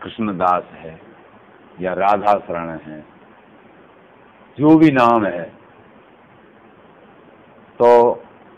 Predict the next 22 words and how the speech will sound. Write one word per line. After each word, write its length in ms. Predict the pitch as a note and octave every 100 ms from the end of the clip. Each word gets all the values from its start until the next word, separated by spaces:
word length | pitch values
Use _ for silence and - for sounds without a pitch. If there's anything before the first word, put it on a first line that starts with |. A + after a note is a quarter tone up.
| _ _ -
या 160 | G#2+ G2+
मदन 360 | A2 A2+ A#2 G#2+
मोहन 400 | G#2 F#2+ F2 E2+
है, 240 | D#2 D#2 D2+ - - - - - - _ _ _ _ _ -
जो 260 | G2+ C3 E3+
भी 140 | F3+
नाम 340 | D3+ C#3+ D#3+ D#3+
लेंगे 380 | D#3+ D#3+ E3 F3
तो 160 | F3+ C#3+
ठाकुर 380 | C#3 C3 D3
का 140 | D3 D3+
नाम 360 | C#3 C#3+ D3+ C#3
स्मरण 300 | - D3+ D#3
हुआ। 280 | D3+ E3+ F#3+ - - _ _ _ _ _ _ _ _ _ _ - - _ _ _ _ _ - _ _
स्वामी 420 | - C3 C#3 E3 F#3
जी 160 | F3+
के 180 | F3+ E3+
जनों 260 | C#3+ D3 D3+
को 160 | C#3+ E3
स्वामी 380 | - C#3 C#3 D3
जी 140 | C#3+
की 160 | D3